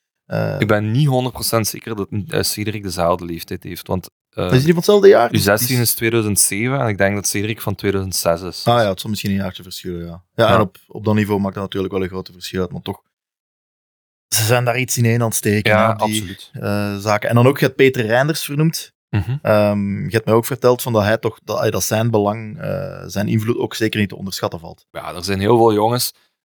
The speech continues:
Speaker 2: Als je bijvoorbeeld met Siebe Schrijvers, als hij in Genk komt shotten, eh, voor de wedstrijd even praten, dit en dat. Als je dan vraagt, "Siebe, wie is uw beste jeugdtrainer?" Ja, Peter Reinders. Je krijgt gewoon heel vaak hem als antwoord op de vraag, "Wie is de beste die je ooit gehad hebt?"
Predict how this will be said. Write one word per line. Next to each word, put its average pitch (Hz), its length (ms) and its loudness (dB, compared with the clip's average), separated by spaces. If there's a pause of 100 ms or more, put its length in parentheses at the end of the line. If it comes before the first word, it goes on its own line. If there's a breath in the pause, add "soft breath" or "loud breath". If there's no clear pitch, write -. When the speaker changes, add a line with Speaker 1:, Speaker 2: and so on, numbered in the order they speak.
Speaker 2:
Als 104 180 -2
je 113 60 -12
bijvoorbeeld 101 380 -2
met 101 140 -2
Siebe 107 240 -4
Schrijvers, 101 480 0
als 98 120 -6
hij 98 80 -10
in 92 100 -6
Genk 85 240 -6
komt 92 180 -6
shotten, 92 440 -4 (120)
eh, 85 280 -10
voor 92 220 -8
de 87 60 -4
wedstrijd 85 380 -4
even - 280 -10
praten, 85 360 -4
dit 87 120 -10
en 87 120 -6
dat. 87 300 0 (240)
Als - 100 -20
je 95 80 -6
dan 92 120 2
vraagt, 87 340 -2
"Siebe, 101 200 0
wie 101 100 4
is 95 60 -4
uw 92 180 -2
beste 82 320 -8
jeugdtrainer?" 73 520 -20
Ja, - 200 -18
Peter 82 280 -16
Reinders. 82 340 -10 (220)
Je 104 120 -6
krijgt 107 320 0
gewoon 110 220 0
heel 101 300 4
vaak 95 460 0
hem 101 360 -4 (120)
als - 280 -4
antwoord 92 440 -4
op 87 120 -18
de 90 100 -12
vraag, 90 340 0
"Wie 95 120 -6
is 90 60 -10
de 85 100 -10
beste 85 300 -6
die 87 100 -16
je 87 80 -14
ooit - 200 -12
gehad - 240 -10
hebt?" - 160 -16